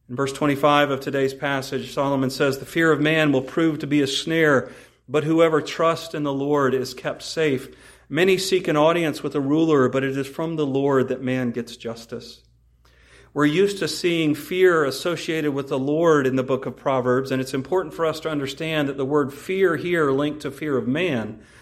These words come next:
is different than that word fear linked to fear of the Lord.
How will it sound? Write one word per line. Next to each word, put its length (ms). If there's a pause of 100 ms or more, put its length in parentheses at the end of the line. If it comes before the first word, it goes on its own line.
(180)
is 200
different 500
than 140
that 180
word 260
fear 460
linked 280
to 100
fear 240
of 100
the 80
Lord. 460